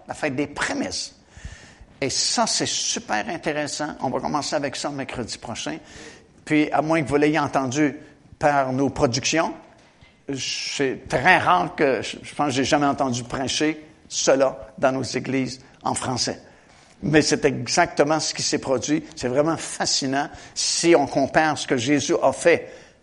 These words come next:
après trois jours et trois nuits avec la fête elle-même des prémices. Puis je vous en dis pas plus, ça va vous garder en haleine jusqu'à mercredi prochain. Je vois que l'heure est avancée. Ce qu'on va faire,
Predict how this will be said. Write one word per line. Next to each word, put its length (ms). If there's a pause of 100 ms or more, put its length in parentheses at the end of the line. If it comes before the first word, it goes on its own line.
(140)
après 240
trois 240
jours 180
et 60
trois 280
nuits 280 (400)
avec 540 (100)
la 100
fête 340 (100)
elle-même 440 (180)
des 180
prémices. 680 (1000)
Puis 100
je 120
vous 100
en 80
dis 140
pas 140
plus, 240
ça 340
va 140
vous 180
garder 300
en 160
haleine 420
jusqu'à 400
mercredi 540
prochain. 260 (640)
Je 140
vois 180
que 80
l'heure 120
est 140
avancée. 380
Ce 80
qu'on 120
va 120
faire, 320